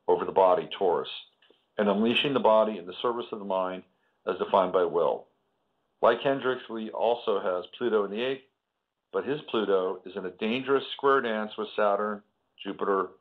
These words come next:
Mars, Venus, and the moon. Pluto squaring all those planets with Lee's razor edge, particularly the Mars-Venus squares. His sun, oddly enough, is unaspected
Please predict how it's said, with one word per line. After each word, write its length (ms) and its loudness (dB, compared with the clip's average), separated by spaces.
Mars, 420 4
Venus, 360 -4
and 100 -4
the 40 -6
moon. 320 -4
Pluto 340 4
squaring 260 -4
all 200 -2
those 200 -8
planets 340 -8
with 120 -18
Lee's 280 -14
razor 320 -8
edge, 160 -8
particularly 460 -8
the 60 -10
Mars-Venus 640 -2
squares. 340 -2
His 100 0
sun, 180 4
oddly 340 2
enough, 280 -4
is 60 -14
unaspected 1120 -2